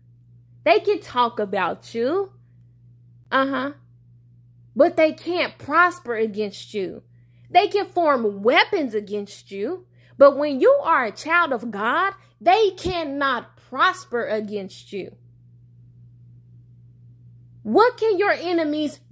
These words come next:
do to you? They can't take your promises.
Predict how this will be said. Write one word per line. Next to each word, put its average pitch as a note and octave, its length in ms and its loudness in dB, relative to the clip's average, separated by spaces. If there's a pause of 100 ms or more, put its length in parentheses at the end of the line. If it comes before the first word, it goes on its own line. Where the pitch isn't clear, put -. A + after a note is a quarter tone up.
(100)
do F4 300 0
to - 140 -8
you? G3 360 -6 (2000)
They D4 200 4
can't F#4 360 0
take F#4 280 -2
your D4 120 4
promises. A3 840 -2